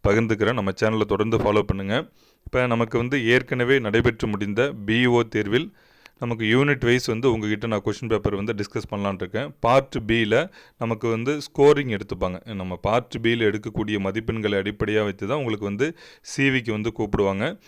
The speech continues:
அதனால பார்ட் B மார்க் வந்து ரொம்ப முக்கியமானது. பார்ட் B-ல வந்து நமக்கு வந்து ஒன் ஃபிஃப்டி கொஸ்டின்ல முதல்ல நமக்கு வந்து டென் யூனிட்ஸ் வந்து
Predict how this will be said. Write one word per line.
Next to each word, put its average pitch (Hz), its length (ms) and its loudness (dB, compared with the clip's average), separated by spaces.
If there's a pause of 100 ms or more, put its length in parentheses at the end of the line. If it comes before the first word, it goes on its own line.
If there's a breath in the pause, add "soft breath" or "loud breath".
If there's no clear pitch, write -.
(140 soft breath)
அதனால 113 340 -4
பார்ட் 120 360 0
B 113 200 0
மார்க் 104 240 -2
வந்து 110 200 -2
ரொம்ப 101 220 -2
முக்கியமானது. 98 680 -4 (380 soft breath)
பார்ட் 131 400 2
B-ல 117 280 2
வந்து 110 240 -2
நமக்கு 110 280 -6
வந்து 107 220 -2 (420 loud breath)
ஒன் 117 200 0
ஃபிஃப்டி 110 340 -2
கொஸ்டின்ல 113 440 -4 (420 soft breath)
முதல்ல 117 180 2
நமக்கு 117 260 0
வந்து 107 160 0
டென் 120 280 -2
யூனிட்ஸ் 123 340 -2
வந்து 110 220 -2